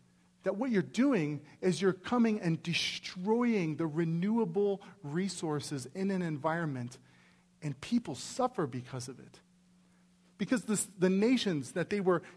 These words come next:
taking these trees from and, and, and, and taking these animals from, they need something to build their houses with. They need food to eat. And their environment was destroyed because of what the Babylonians did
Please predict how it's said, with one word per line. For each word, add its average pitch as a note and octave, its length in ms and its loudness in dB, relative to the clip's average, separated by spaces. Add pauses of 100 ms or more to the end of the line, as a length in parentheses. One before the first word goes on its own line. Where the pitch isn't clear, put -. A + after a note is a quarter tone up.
taking A3 400 2
these F#3 220 -2
trees G#3+ 420 -2
from E3 300 -2
and, D#3 140 -2 (200)
and, E3 180 0
and, E3 360 -2
and E3+ 120 -4
taking G#3 300 0
these E3+ 160 -2
animals F#3+ 400 -4
from, G3 260 -2 (280)
they G#3+ 200 6
need A#3+ 240 4
something F#3+ 440 0
to F3+ 100 -2
build D#3 240 0
their C#3+ 120 0
houses B2+ 460 -4
with. A#2+ 220 -10 (1040)
They C4 160 6
need B3 400 4 (160)
food F#3+ 280 0
to F#3 120 -4
eat. E3 340 -6 (840)
And F3+ 140 4
their F#3+ 120 6
environment F3 800 0
was D3+ 180 -2
destroyed E3 640 -4
because C3 280 -6
of C3+ 120 -10
what C#3 140 -2
the C#3 80 -2
Babylonians C#3 760 -2
did B2+ 280 -4